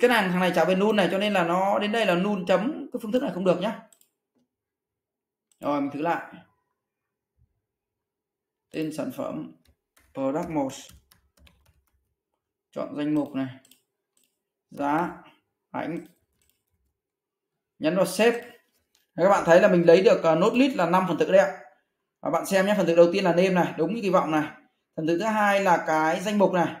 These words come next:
Thứ ba là cái thằng giá nhá. Cái thứ tư là cái sản phẩm đấy ạ. Là image này.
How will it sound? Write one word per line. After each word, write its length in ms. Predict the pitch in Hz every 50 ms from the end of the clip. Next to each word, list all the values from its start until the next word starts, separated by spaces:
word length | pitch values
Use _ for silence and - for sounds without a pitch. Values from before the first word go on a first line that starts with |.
| - _ _ _ _ _ _ _ _ _ _ _
Thứ 100 | 180 190
ba 320 | 190 220 226 220 208 208 202
là 260 | 196 190 170 165 - -
cái 200 | 165 160 170 175
thằng 320 | 190 185 175 165 160 156
giá 300 | 147 165 165 170 185 220
nhá. 220 | 247 269 285 277 262
Cái 100 | 262 226 196
thứ 160 | 220 214 - -
tư 200 | 240 240 240 220
là 220 | 202 190 175 - -
cái 320 | 165 160 160 165 185 -
sản 180 | - - 139 135
phẩm 160 | 139 139 - 175
đấy 100 | 190 196
ạ. 100 | - - - _ _ _ _ _ _ _ _ _ _ _ _ _ _
Là 100 | - -
image 320 | 190 190 202 214 233 226 -
này. 320 | 220 202 175 - - -